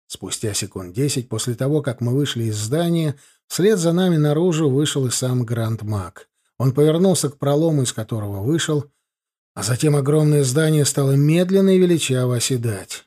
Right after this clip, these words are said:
Сначала в землю ушли кирпичные стены, затем в неё ушла и крыша.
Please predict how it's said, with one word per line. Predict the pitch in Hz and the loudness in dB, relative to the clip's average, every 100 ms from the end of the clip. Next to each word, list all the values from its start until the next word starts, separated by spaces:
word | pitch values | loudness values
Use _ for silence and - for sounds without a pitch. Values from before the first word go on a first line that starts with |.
| _ | _
Сначала | - 87 - 120 165 170 | -18 -12 -8 -4 -2 -2
в | |
землю | 127 131 160 160 | 0 0 0 0
ушли | 139 - 139 | 0 -2 -2
кирпичные | 139 120 - 139 147 143 | -2 -4 -2 -2 0 0
стены, | - 120 110 90 85 - _ _ - | -2 -4 -4 -6 -10 -16 _ _ -10
затем | 110 120 - 131 185 | -4 -4 -2 0 2
в | |
неё | 190 190 190 | 4 4 4
ушла | 180 - 117 139 | 2 -2 -2 -2
и | |
крыша. | 139 143 135 110 - 85 | 0 0 0 -2 -6 -10